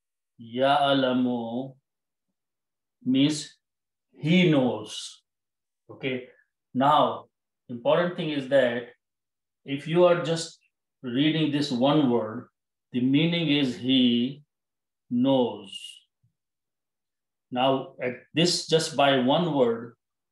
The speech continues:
we don't know who this he is, okay? So now, let's look another word that is going to support this, but the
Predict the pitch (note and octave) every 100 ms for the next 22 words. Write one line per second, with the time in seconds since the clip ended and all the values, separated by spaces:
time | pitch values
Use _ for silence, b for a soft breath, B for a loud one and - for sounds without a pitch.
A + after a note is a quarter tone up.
0 | _ _ _ _ _ _ _ _ _ -
1 | C#3 D#3 D#3+ D#3+ D#3+ D3 D3 C3+ C#3 C#3+
2 | C3+ C3 B2+ - C3+ B2+ B2+ B2 - -
3 | - - _ _ A2 - C3 D3 b b
4 | b b _ _ - B2 B2 D#3 E3 B2+
5 | A#2 - _ _ _ _ C3 - D#3+ D#3+
6 | D#3 D#3 D#3 D3+ C3 C3 B2+ B2 C3+ -
7 | _ _ _ _ _ A#2+ C3+ C#3 C3+ B2+
8 | C#3+ C#3+ B2+ - A#2 C#3 D3 C3+ A#2+ D#3
9 | D#3+ A#2+ B2+ A#2 B2 C3 C3 C3 -